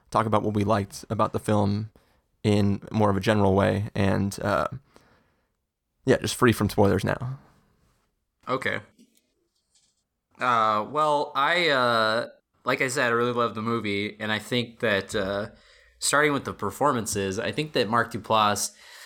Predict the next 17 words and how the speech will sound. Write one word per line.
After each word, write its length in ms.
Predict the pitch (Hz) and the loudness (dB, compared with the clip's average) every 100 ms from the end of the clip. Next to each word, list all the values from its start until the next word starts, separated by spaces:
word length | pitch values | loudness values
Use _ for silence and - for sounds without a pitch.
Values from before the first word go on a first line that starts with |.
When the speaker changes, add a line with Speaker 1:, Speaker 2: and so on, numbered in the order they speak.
| - _ - | -20 _ -4
Speaker 2:
and 180 | 113 110 | -2 0
Elizabeth 420 | 113 120 107 101 | -2 -4 -6 -6
Moss 400 | 104 107 104 - | -2 -2 -2 -2
have 260 | 107 101 98 | -2 -2 -2
a 260 | 95 98 | -2 -2
really 220 | 120 175 | -2 -4
good 180 | 127 117 | -4 -6
chemistry 600 | - 123 117 - 95 92 | -4 -4 -6 -6 -6 -4
in 100 | 92 | -6
the 60 | 92 | -8
film, 500 | 107 95 90 92 95 - - _ _ | -4 -2 -2 -6 -12 -20 -20 _ _
and, 400 | 107 107 101 101 | -2 0 0 0
uh, 360 | 104 101 98 98 - _ _ _ _ - | 0 2 0 -2 -8 _ _ _ _ -6
that's 260 | 127 135 | -4 -2
always 320 | 123 98 92 | -2 -2 -6
good. 420 | 87 95 98 113 - - - - - | -6 -4 -2 -4 -10 -20 -20 -20 -10
Um, 600 | 104 104 104 98 98 95 | -2 0 0 -2 -8 -12